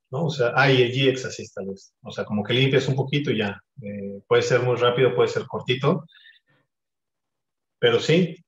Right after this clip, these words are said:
sí, al menos, eh, se recomienda mínimo, mínimo una vez al año, ¿ok? Eh, por todo lo, pues,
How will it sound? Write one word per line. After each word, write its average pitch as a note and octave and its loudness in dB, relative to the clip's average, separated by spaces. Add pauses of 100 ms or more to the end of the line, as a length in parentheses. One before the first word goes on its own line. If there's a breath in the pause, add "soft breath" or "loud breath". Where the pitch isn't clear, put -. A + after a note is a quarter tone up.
(140)
sí, C#3 2
al B2+ 6
menos, D#3 2
eh, A2 4
se - -6
recomienda A#2 0
mínimo, C3 4
mínimo C3+ 2
una A#2+ -4
vez G#2+ -12
al G2 -14
año, - -20 (520)
¿ok? - -8 (420)
Eh, G2 -6 (640)
por C3 2
todo D3 6
lo, A#2 2 (120)
pues, - -4